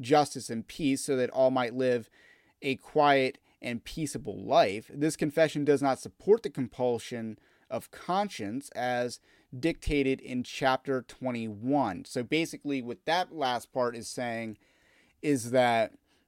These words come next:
uh, this, the civil government can't make someone a Christian. So we understand as Baptists that the civil government can't do that. Even when we have a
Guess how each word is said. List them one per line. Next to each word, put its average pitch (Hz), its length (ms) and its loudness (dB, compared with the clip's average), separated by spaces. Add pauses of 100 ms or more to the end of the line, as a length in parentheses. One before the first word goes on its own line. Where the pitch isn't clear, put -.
(760)
uh, 110 380 2 (560)
this, 165 320 2 (920)
the 147 200 2
civil 165 340 4
government 139 480 6
can't 139 400 0
make 120 420 -2
someone 110 340 -6
a 92 100 -6
Christian. - 580 -12 (680)
So 156 160 4
we 170 200 6
understand 170 500 2
as 127 120 0
Baptists 165 480 0
that 123 200 -6
the 117 80 -18
civil 143 280 0
government 123 420 -2
can't 101 360 -10
do 190 200 -4
that. 123 220 4
Even 180 320 -2
when 147 140 2
we 143 120 2
have 135 120 4
a 127 240 -2